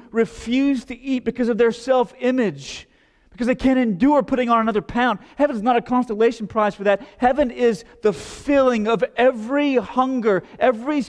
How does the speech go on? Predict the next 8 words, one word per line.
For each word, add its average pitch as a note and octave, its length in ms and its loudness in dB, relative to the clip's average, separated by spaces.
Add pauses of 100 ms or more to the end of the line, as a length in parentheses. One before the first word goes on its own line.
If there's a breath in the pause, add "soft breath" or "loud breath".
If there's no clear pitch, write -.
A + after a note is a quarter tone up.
(120)
growl B3+ 560 0
of A3 120 -2
the G#3+ 80 -6
stomach, - 800 -4 (880)
because A#3 180 2
they A3+ 120 4
will G#3 120 2
be G3 240 0